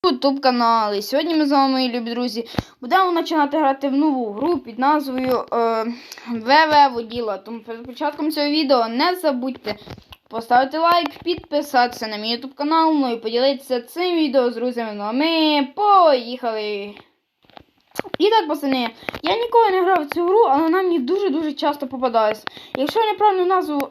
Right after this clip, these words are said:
е, сказав, вибачте, але ладно, це факт того, що гонки і як типу воділа. Е, стоп, стоп, стоп, стоп, стоп, яке гол? Я хочу зробити цей, мені треба зробити, переставити руль. Ага, анімація. Така, во,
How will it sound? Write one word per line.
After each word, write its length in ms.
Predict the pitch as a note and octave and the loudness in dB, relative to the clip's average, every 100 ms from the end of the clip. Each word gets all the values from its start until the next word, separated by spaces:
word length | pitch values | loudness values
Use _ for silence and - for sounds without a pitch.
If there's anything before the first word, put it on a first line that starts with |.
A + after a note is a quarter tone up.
| - | 0
е, 200 | C4+ C#4+ | 2 2
сказав, 360 | - D4 D4+ | -2 0 0
вибачте, 420 | C#4 G#4+ A4 - E4+ | 2 0 0 0 2
але 140 | D4+ | 4
ладно, 280 | D#4 B3+ A#3+ | 6 4 2
це 160 | - F#4+ | -6 -6
факт 180 | G4 - | -4 -2
того, 120 | F#4 | -2
що 180 | D#4+ E4 | 0 0
гонки 340 | G#4 G#4+ D4+ | 0 -4 -6
і 440 | C4+ E4 F4+ E4+ C#4+ | -2 2 2 2 0
як 220 | E4 - | -4 -6
типу 240 | E4 D#4+ | -4 -2
воділа. 340 | C4+ A#3 A#3 - | -2 -2 -2 0
Е, 160 | A3 - | -2 -4
стоп, 320 | - A#3 - | -12 -16 -12
стоп, 200 | - B3 | -8 -6
стоп, 240 | - C#4+ | 2 0
стоп, 240 | - D#4+ D4+ | 2 -2 0
стоп, 260 | - E4 | 0 0
яке 280 | D4+ F4+ D#4 | 0 -2 0
гол? 340 | F4 C#4+ A#3 - _ _ _ _ | 4 4 2 -8 _ _ _ _
Я 400 | - C#4 D4 D#4 | -2 2 4 4
хочу 360 | E4 E4+ E4 D#4+ | 0 -4 -8 -6
зробити 800 | D#4 C#4+ D#4 D4 D4+ D4 C#4 B3+ | -4 -4 -4 -4 0 2 2 -2
цей, 280 | - D4 A3+ | -4 -2 -2
мені 180 | A#3 C4+ | -2 -2
треба 240 | D4+ C#4+ | -2 -2
зробити, 500 | C#4+ C4+ D4 C#4 B3+ B3+ _ _ _ _ _ _ _ | -2 -2 -2 -2 -2 -4 _ _ _ _ _ _ _
переставити 480 | A#3+ B3 D4 C4+ C4 | -12 -4 -2 0 -2
руль. 160 | B3 G#3 B3 | -4 -6 -8
Ага, 240 | A#3+ A3+ | -4 -4
анімація. 720 | G#3 A3+ A3+ A3 A3 D4 E4 - _ _ _ _ _ _ _ _ _ _ _ _ _ | -4 -4 -2 -2 -2 -2 -2 -6 _ _ _ _ _ _ _ _ _ _ _ _ _
Така, 400 | - A#3+ B3+ - _ | -8 0 0 -2 _
во, 500 | A#3+ B3+ D#4+ C4+ G#3+ | -6 -2 2 2 2